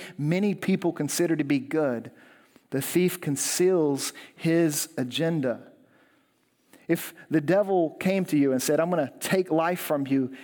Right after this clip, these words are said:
you're not gonna listen to him. Nobody wants that. He's a shrewd thief who conceals his agenda. He's a con man.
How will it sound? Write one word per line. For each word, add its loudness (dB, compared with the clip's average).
you're 2
not 0
gonna 0
listen 0
to 2
him. -2
Nobody 2
wants 0
that. -8
He's 2
a 2
shrewd 2
thief 2
who 2
conceals 0
his 2
agenda. -2
He's 2
a 2
con -2
man. -4